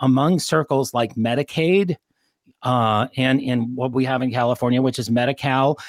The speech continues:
uh, to keep these, uh, individuals on schedule, uh, y-, uh, you know, and make sure that they're getting all of their jabs. And it's only increasing. So I think that you're seeing a combination of those two things,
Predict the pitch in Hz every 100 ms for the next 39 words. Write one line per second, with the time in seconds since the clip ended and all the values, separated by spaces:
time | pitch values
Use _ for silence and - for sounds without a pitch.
0 | - - _ 127 123 127 - 135 131 -
1 | 202 196 151 143 127 - - 123 117 117
2 | - 147 139 135 131 135 135 127 123 151
3 | 131 139 131 123 123 - - - - 127
4 | - 139 135 127 117 110 135 127 131 117
5 | 131 - - _ 131 131 127 127 139 160
6 | - 160 151 147 147 139 147 147 - 131
7 | 147 131 127 110 156 170 107 - - -
8 | 139 175 - - 165 190 143 156 - 131
9 | 113 113 107 156 147 147 175 147 147 127
10 | 131 139 - 139 127 - 139 135 139 127
11 | 131 - 117 110 113 - 120 117 120 113
12 | 101